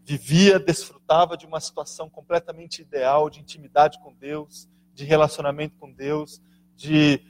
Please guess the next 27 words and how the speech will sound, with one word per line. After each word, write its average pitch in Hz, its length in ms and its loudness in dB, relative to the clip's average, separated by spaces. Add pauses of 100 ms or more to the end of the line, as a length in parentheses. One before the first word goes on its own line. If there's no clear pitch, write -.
(140)
desfrutar 160 640 2
da 151 100 0
criação. 156 960 -4 (500)
Era 156 100 -8
uma 170 140 -4
situação 190 760 2 (360)
que 170 180 0
a 165 80 6
gente 170 220 -6
poderia 170 520 2
claramente 185 680 2
dizer 156 640 -2 (280)
que, 165 440 -4 (280)
ah, 135 460 4
antes 202 420 0
da 165 140 2
queda, 175 760 2
Adão 170 600 -2
e 160 160 -2
Eva 165 500 2
viviam 165 760 -8
uma 175 160 -12
situação 160 840 -14
de - 140 -20 (220)
terem 170 280 -6
sido 175 420 -10
criados 165 800 2